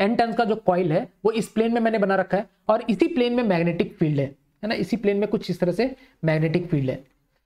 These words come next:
तो flux क्या हो जाएगा? flux हमने पता है कि B dot A है। तो देखो, अगर, अ, coil इस plane में है, तो coil का जो area vector है, इस plane के perpendicular होगा,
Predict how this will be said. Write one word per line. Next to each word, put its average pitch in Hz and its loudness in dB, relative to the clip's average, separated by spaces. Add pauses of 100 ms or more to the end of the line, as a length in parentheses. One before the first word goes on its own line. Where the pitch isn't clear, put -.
(280)
तो 254 0
flux 247 -2
क्या 233 2
हो 214 0
जाएगा? 202 0
flux 208 -2
हमने 196 2
पता 185 2
है 196 0
कि 190 -2
B 170 0
dot 170 0
A - -2
है। 123 -2 (320)
तो 196 2
देखो, 220 0 (220)
अगर, 220 0 (180)
अ, 160 0 (180)
coil 208 2
इस 247 0
plane 196 2
में 151 0
है, 123 -4
तो 180 -2
coil 185 0
का 240 2
जो 226 0 (100)
area 185 2
vector 180 0
है, 208 -2
इस 214 -2
plane 202 0
के 240 0
perpendicular 185 2
होगा, 160 0